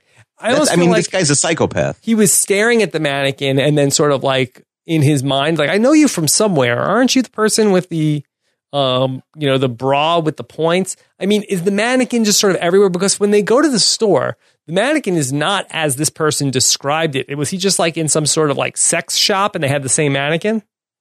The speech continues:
Speaker 2: I mean, I, I, I can't even answer it. He, this guy's so crazy. He's really creepy also.
Speaker 1: Very creepy guy. Very creepy guy. And so then they end up going to the store, and coincidentally enough,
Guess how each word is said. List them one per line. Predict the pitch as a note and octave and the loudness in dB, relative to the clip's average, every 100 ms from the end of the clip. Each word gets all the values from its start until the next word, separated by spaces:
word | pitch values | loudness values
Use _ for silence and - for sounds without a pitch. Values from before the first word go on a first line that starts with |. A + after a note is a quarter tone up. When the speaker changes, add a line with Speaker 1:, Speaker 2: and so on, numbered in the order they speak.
| _ _ | _ _
Speaker 2:
I | - G#2+ | -20 -8
mean, | G#2+ F2+ - | -2 -2 -4
I, | - - - | -16 -14 -8
I, | A#2 B2 | -4 -4
I | |
can't | B2 D#3+ D3+ | -2 2 2
even | G#2 G2 | 4 4
answer | A#2 A2+ E2+ | 2 0 -2
it. | E2+ | 2
He, | A2 B2 B2 | 4 4 4
this | B2+ | 2
guy's | - C#3 - | 2 0 2
so | A#2+ | 0
crazy. | G#2 A2 G#2+ G2+ F2 - _ - | 0 0 2 2 0 -2 _ -4
He's | F3 C3+ | 0 2
really | B2 F#2+ | 4 2
creepy | - G#2 F2+ D#2+ | 2 2 4 2
also. | F#2+ G2+ - B2 | 2 0 -4 -6
Speaker 1:
Very | D3+ G#3+ G3+ | -2 0 0
creepy | - C#3 B2 | 0 -2 -2
guy. | A#2 A2+ - _ _ - | -6 -8 -8 _ _ -6
Very | D#3 E3 | -2 -2
creepy | - C#3 A#2+ | -2 -6 -2
guy. | B2 A#2+ - | -2 -2 -2
And | D3 D3 | -2 0
so | - D#3 C#3+ C#3+ C#3 | 0 2 2 4 2
then | C#3+ E3 | 2 2
they | E3 E3 | 2 0
end | F#3+ A#3 | 0 0
up | B3 | 0
going | A3 A3+ | 0 2
to | G3 | 2
the | E3 | 0
store, | - A3+ G#3 | 0 2 2
and | F3+ | 2
coincidentally | - F3+ A#3+ - G#3 F3+ D#3+ | 0 0 2 2 0 0 0
enough, | C#3+ F3 D#3+ C3+ C3+ _ | 2 0 0 -2 -4 _